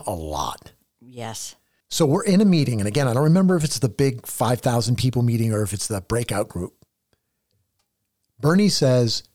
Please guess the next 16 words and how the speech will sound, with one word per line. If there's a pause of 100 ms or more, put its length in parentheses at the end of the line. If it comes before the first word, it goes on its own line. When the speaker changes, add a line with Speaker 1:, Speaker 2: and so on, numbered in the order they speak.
(540)
Speaker 1:
"We
need
a
ten
percent
sales
gain, (320)
and
I'm
counting
on
you
guys
to
do
it."